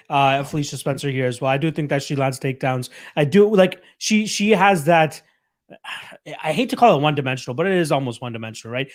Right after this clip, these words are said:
She wants to get you to the ground. Her striking is not great. It's almost non-existent, but it was good enough to, you know, remain, uh, or go twenty-five and fifteen minutes with Cyborg and Nunes, which is absolutely insane.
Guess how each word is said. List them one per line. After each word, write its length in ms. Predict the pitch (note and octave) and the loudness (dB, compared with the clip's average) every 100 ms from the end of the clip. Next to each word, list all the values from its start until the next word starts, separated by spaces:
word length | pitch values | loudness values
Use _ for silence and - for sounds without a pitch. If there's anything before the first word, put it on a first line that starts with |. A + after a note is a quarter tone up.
| - | -16
She 80 | - | -4
wants 140 | D#3+ E3+ | -4 0
to 60 | |
get 120 | E3+ | -2
you 80 | D3+ | -2
to 100 | E3 | -4
the 80 | D3 | 0
ground. 240 | D3 C#3+ | 2 2
Her 100 | C3+ | 0
striking 380 | D3 D#3+ D3+ D#3 | -2 -2 -2 0
is 140 | D3 C3 | 0 0
not 220 | C3+ A#2+ | -2 0
great. 260 | C3+ C3+ - - | -2 -4 -10 -14
It's 140 | C#3+ D#3+ | -2 2
almost 280 | D3+ D3 | 2 2
non-existent, 680 | D#3 C#3+ C3+ C3+ C#3 D3 C3+ - - - | 0 0 -2 -4 -4 -4 -6 -8 -14 0
but 160 | D3+ | 4
it 60 | D#3 | 4
was 160 | D3 A#2 | 2 2
good 120 | F3 | 2
enough 240 | D#3 D3 | 4 2
to, 340 | D#3+ C#3+ C3 B2+ - | 2 2 2 0 -4
you 80 | |
know, 180 | C3 A2+ _ _ _ - D3+ | -6 -6 _ _ _ -14 -8
remain, 560 | C#3 C#3+ D3 D#3 D#3 C#3 - - | -4 0 2 2 2 -2 -10 -8
uh, 220 | D#3 C#3 | -8 -6
or 240 | F#3 D#3+ D3 | -2 0 2
go 240 | C3 F3 | 4 2
twenty-five 720 | - - F3+ E3 D#3 D#3 D3+ | 2 0 0 2 4 4 4
and 120 | C#3+ - | 0 -2
fifteen 380 | E3+ E3+ D3+ | -4 -2 -2
minutes 300 | D3+ D3 C#3 | 0 0 -2
with 180 | D3 C3+ _ - | -4 -6 _ -6
Cyborg 560 | - D3+ D3+ D3+ C#3+ | 0 2 4 2 2
and 80 | C#3+ | 0
Nunes, 320 | D3 C#3 B2+ | 0 -2 -4
which 120 | C#3+ C#3 | -6 -4
is 100 | C#3 | -2
absolutely 480 | C3+ - D3 C3 | -2 -2 -4 -4
insane. 420 | B2+ B2 D#3 C#3+ | -6 -2 0 0